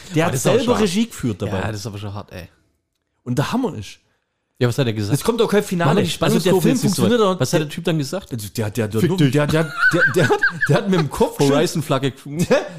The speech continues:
Speaker 2: der hat auf den Kopf geschüttelt, äh, der, der hat auf den Boden geschaut und mit dem Kopf geschüttelt. Der, der hat's nicht verstanden, was da grad passiert ist. Der Film,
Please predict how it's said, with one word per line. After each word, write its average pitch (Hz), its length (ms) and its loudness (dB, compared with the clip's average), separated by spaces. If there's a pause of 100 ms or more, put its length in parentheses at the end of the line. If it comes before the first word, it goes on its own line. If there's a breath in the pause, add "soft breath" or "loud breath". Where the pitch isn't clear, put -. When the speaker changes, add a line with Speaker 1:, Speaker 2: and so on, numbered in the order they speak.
Speaker 2:
der 151 80 0
hat 190 40 -2
auf 180 100 0
den - 80 -4
Kopf - 240 -4
geschüttelt, 214 400 -4 (340 loud breath)
äh, 147 100 0
der, 156 160 0
der 165 100 0
hat 165 60 0
auf 143 60 -2
den 135 100 0
Boden 208 260 0
geschaut 185 160 -4
und 170 60 -4
mit 156 80 -4
dem - 40 -14
Kopf 143 120 -8
geschüttelt. 110 300 -12 (140)
Der, 120 100 -4
der 120 300 -6
hat's 147 180 -8
nicht 175 140 -8
verstanden, 170 360 -10
was 139 120 -8
da 147 80 -8
grad - 200 -10
passiert 127 280 -12
ist. 104 100 -20 (1200 loud breath)
Der 151 100 4
Film, 202 300 0